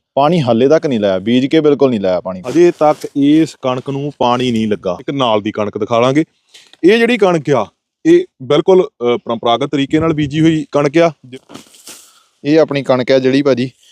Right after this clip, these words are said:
Speaker 2: ਹੂੰ।
Speaker 1: ਵੀ ਪਰੰਪਰਾਗਤ ਤਰੀਕੇ ਨਾਲ ਜਿੱਦਾਂ ਤੁਸੀਂ ਦੱਸਿਆ,
Speaker 2: ਹੂੰ।
Speaker 1: ਇਹਨੂੰ ਵੀਹਾਂ ਬਾਈਆਂ ਕੁ ਦਿਨਾਂ ਤੇ ਪਾਣੀ, ਇਹ ਆਪਣੇ, ਅ, ਗੁਆਂਢੀ ਆ ਭਾਜੀ ਨੇ ਪਾਣੀ ਲਾਤਾ ਸੀ।
Speaker 2: ਲਓ ਜੀ।
Speaker 1: ਇਹ ਹੈਗੀ ਆ ਜੀ ਆਪਣੀ ਜਿਹੜੀ ਬਿਨਾਂ ਪਾਣੀ ਵਾਲੀ ਆ।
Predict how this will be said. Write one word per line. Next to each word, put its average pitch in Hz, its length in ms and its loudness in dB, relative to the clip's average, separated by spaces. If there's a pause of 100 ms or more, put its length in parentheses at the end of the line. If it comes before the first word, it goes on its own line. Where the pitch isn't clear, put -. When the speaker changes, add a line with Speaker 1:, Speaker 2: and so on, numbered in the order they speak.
(160)
Speaker 2:
ਹੂੰ। 120 180 -8 (220)
Speaker 1:
ਵੀ 120 100 0
ਪਰੰਪਰਾਗਤ 117 680 0
ਤਰੀਕੇ 117 280 -4
ਨਾਲ 117 120 0
ਜਿੱਦਾਂ 110 260 -2
ਤੁਸੀਂ 113 180 -4
ਦੱਸਿਆ, 110 320 0
Speaker 2:
ਹੂੰ। - 520 -8
Speaker 1:
ਇਹਨੂੰ 123 380 0 (440)
ਵੀਹਾਂ 135 260 2
ਬਾਈਆਂ 135 260 0
ਕੁ 143 60 -2
ਦਿਨਾਂ 131 180 -2
ਤੇ 123 80 -2
ਪਾਣੀ, 117 320 -2 (540)
ਇਹ 131 160 4
ਆਪਣੇ, 120 320 0 (440)
ਅ, 107 240 2
ਗੁਆਂਢੀ 117 360 2
ਆ 131 80 4
ਭਾਜੀ 123 220 2
ਨੇ 113 80 -2
ਪਾਣੀ 113 240 0
ਲਾਤਾ 107 340 2
ਸੀ। 143 140 -4 (180)
Speaker 2:
ਲਓ 123 220 4
ਜੀ। 95 160 -14 (1200)
Speaker 1:
ਇਹ 156 180 4
ਹੈਗੀ 135 240 2
ਆ 127 100 4
ਜੀ 131 160 0
ਆਪਣੀ 120 320 -2
ਜਿਹੜੀ 127 160 0
ਬਿਨਾਂ 107 300 -2
ਪਾਣੀ 101 300 -4
ਵਾਲੀ 90 200 -8
ਆ। 90 40 -16